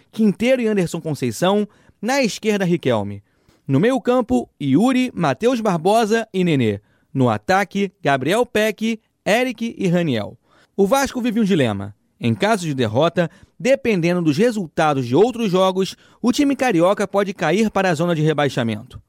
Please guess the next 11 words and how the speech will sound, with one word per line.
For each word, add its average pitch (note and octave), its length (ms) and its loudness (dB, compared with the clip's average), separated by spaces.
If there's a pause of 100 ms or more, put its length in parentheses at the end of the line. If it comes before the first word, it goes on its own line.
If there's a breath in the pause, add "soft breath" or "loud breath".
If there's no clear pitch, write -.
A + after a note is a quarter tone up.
(400)
Porém, E3 440 2
se E3 120 0
vencer, D#3+ 540 2 (400 soft breath)
encosta A3+ 540 2
no A3 100 0
G F#3 160 0
quatro G3 340 -2
da F#3 120 -2
tabela E3+ 360 0
de - 80 -6
classificação. C3+ 760 -4